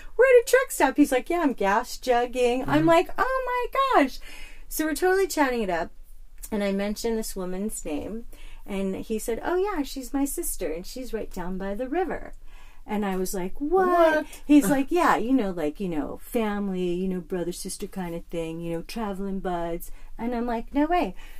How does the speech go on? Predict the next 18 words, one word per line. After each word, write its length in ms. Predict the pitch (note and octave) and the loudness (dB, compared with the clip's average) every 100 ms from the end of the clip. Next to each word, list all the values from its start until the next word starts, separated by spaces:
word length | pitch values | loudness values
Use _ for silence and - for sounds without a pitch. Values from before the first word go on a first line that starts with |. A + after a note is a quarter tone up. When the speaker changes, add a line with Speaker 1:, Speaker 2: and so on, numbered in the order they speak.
| - | -8
Speaker 1:
So 180 | - B3 | -2 -2
he 180 | - D4 | 2 0
gives 320 | D#4+ D#4 - | 0 -2 -2
me 100 | E4+ | -2
the 120 | E4 | -2
directions. 760 | D4 C#4 G3 - - F3+ G3+ - | 0 2 0 -2 -6 -4 -4 -4
He's 200 | G#3 G3 | -4 -2
like, 160 | E3+ - | -4 -4
"Right 380 | F3+ F#3 - - | -4 -4 -4 -6
here, 240 | G#3+ F#3 | -6 -4
you 180 | F3 F#3 | -4 -4
make 300 | F#3 F3 - | -4 -6 -8
a 80 | F#3+ | -8
right 480 | E3+ F3 F#3 - | -6 -4 -2 -4
before 340 | B3+ B3 A3 A3+ | -6 -6 -4 -4
the 120 | B3 | -4
trash 540 | - - F#3 F#3 - | -10 -6 -6 -4 -8
heap," 220 | E3+ D3 | -6 -6